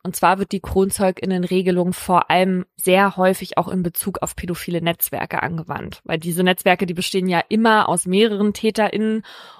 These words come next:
Und so ist das dann eben für Einzelne auch leicht, wenn sie gefasst werden,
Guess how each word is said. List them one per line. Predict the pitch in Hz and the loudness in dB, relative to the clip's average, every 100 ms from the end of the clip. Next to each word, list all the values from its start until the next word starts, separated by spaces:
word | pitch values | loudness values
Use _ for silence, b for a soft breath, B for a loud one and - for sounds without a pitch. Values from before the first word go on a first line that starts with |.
| B | B
Und | - 202 190 190 - _ _ | 2 4 2 -4 -8 _ _
so | 180 208 | -6 -4
ist | 180 196 | -2 -6
das | 185 | -4
dann | 190 | -4
eben | - 185 | -4 -6
für | - - | -4 -2
Einzelne | 180 226 233 226 214 214 208 208 214 _ | 0 0 -2 -2 0 0 0 -2 -4 _
auch | 180 185 202 - - - | 2 2 2 -6 -20 -8
leicht, | 196 170 226 233 - | 0 2 2 0 -4
wenn | 185 | -4
sie | 180 | -2
gefasst | 175 170 190 - - | -6 -6 -6 -6 -2
werden, | 175 165 165 180 214 233 | 2 2 2 -2 -4 -8